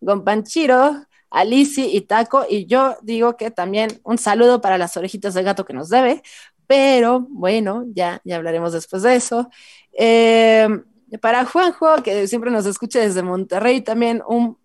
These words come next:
besísimo para él. Y pues para todas las personas que nos estén escuchando, tanto en vivo como en podcast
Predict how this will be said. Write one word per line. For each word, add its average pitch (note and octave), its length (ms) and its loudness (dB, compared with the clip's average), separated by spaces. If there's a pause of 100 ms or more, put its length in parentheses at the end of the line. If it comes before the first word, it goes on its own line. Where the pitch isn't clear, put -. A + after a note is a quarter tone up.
besísimo G3 720 -6
para F#3+ 320 -2
él. C#4+ 240 -4 (500)
Y B3+ 140 -2
pues A#3+ 220 -2
para C4 200 2
todas D4 120 2
las C#4 140 0
personas C4 520 0
que A#3 80 -8
nos G#3+ 120 -2
estén A#3+ 240 -2
escuchando, C#4 500 -4
tanto A3 340 -4
en G#3 160 -2
vivo C4 560 2
como G3 840 4
en F#3 520 -2
podcast B3 760 0